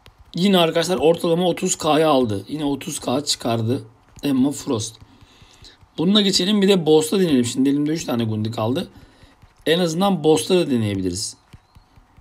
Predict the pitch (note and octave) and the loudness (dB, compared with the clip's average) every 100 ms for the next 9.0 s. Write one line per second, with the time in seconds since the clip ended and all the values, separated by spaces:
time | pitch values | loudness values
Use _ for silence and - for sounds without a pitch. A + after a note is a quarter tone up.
0 | _ _ _ _ - _ _ _ _ _ | _ _ _ _ -20 _ _ _ _ _
1 | _ _ _ - _ _ _ _ _ _ | _ _ _ -20 _ _ _ _ _ _
2 | _ - - - F#2+ - D3 - D#3+ C3 | _ -18 -6 -4 -4 -8 -14 -10 -8 -2
3 | D#3+ C3+ B2+ A#2+ B2 - B3 G#3+ G3 F#3+ | -2 -2 -4 -6 -8 -8 -4 -4 -2 -2
4 | F#3+ G3 F3+ E3+ E3 D3+ D3 F3 - E3 | 0 -2 -2 -6 -2 -2 -2 -8 -6 -8
5 | D#3 D3 C#3+ D#3 - C#3 D3+ D3 - C3 | -8 -8 -8 -10 -12 -12 -12 -12 -8 -6
6 | A#2 A2+ C3 B2 E3+ E3 F3 E3+ D#3+ F3+ | -4 -4 -6 -2 -2 -2 -4 -6 0 0
7 | F3+ - - _ - E3 D#3+ D3 D3+ D3 | -2 -18 -20 _ -4 -2 -2 0 -2 -2
8 | B2+ C3+ D#3 C#3 B2+ B2 A2+ D3 D3 - | -4 0 2 0 -2 -10 -8 -8 -8 -14